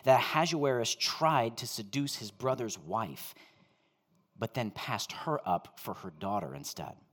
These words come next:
So we see this guy was messed up very much. Now, concerning this idea of taking virgins, this was actually a very common practice in the ancient world. Virgins were taken and added to the king's harem, and as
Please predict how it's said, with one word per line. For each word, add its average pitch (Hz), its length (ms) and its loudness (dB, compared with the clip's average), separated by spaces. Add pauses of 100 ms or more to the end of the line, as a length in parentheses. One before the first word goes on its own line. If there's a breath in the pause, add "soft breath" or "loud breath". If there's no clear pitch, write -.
(1600)
So 101 60 -16
we 107 60 -8
see 143 220 -2
this 110 200 -4
guy 92 200 0
was 90 220 -8
messed 98 400 -6
up - 260 -14 (640)
very 101 200 -6
much. - 420 -12 (1600 soft breath)
Now, 147 220 12
concerning 185 600 2
this 156 240 4
idea 143 380 6
of - 120 0
taking 147 400 0
virgins, 120 520 0
this 147 160 -4
was 143 160 -2
actually 131 500 -2
a 110 60 0
very 123 220 0
common 120 360 -2
practice - 760 0 (440 soft breath)
in 120 120 -4
the 110 120 -2
ancient 104 340 -2
world. 90 360 -2 (840 soft breath)
Virgins 160 360 6
were 147 80 2
taken 143 400 6
and 123 160 -2
added 131 300 6
to 120 80 -4
the 113 80 -2
king's 127 320 -4
harem, 120 360 0
and 110 100 2
as 110 120 -2